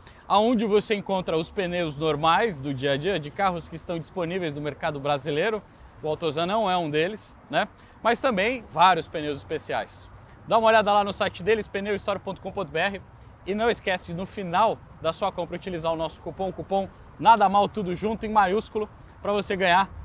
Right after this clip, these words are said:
um belíssimo desconto. Depois aqui, a gente tem, a gente percebe essa diferença, né, de alguns componentes. Por exemplo,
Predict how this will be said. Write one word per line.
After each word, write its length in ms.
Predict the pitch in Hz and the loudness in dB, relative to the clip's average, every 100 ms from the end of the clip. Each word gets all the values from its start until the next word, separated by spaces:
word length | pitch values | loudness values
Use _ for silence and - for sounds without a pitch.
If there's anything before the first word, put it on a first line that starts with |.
| - - | -14 -6
um 80 | 175 | 0
belíssimo 760 | 190 175 185 240 - - 160 | 4 4 4 2 0 -4 -4
desconto. 640 | 139 123 - 139 120 - 98 - - | -4 -6 -8 -6 -6 -8 -18 -20 -6
Depois 320 | - - 262 | -2 2 4
aqui, 400 | 247 - 226 185 - - - - - - - | 4 2 0 0 -4 -16 -20 -20 -20 -14 0
a 100 | 180 | 2
gente 280 | 196 - - | 2 -2 0
tem, 240 | 226 214 | 2 2
a 80 | 180 | 2
gente 220 | 208 - | 0 -2
percebe 340 | 214 180 233 | -2 0 0
essa 180 | 220 208 | 0 -2
diferença, 840 | 175 190 - 190 170 240 165 151 | -4 -6 -2 0 2 0 -2 -2
né, 140 | 139 175 - - - | 0 -2 -4 -20 -6
de 80 | - | 2
alguns 320 | 190 214 277 | 2 2 -4
componentes. 580 | - 233 233 196 214 - | -6 -2 0 0 -2 -6
Por 140 | 202 | -6
exemplo, 400 | 202 196 214 226 | -4 -4 -4 -6